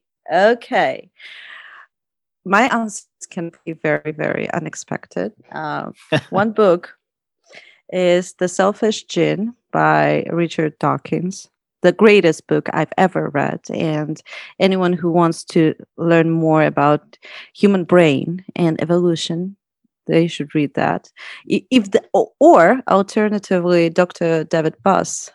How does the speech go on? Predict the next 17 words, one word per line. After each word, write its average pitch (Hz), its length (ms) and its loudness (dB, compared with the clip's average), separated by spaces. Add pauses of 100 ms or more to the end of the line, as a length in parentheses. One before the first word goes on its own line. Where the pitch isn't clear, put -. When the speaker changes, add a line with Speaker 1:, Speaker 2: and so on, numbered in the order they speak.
(120)
Speaker 1:
The 170 60 4
Evolutionary 160 720 -2
Psychology, - 760 -6 (260)
if 208 180 -2
the 208 80 4
Speaker 2:
Nice. 208 60 -4
Speaker 1:
first 180 240 2
one 160 240 2
would, 147 200 4
wouldn't 165 360 2
be 147 120 0
available. 147 540 -4 (880)
Uh, 170 560 6
one 202 320 2
movie 294 300 2
you 156 160 0
said, 151 340 -2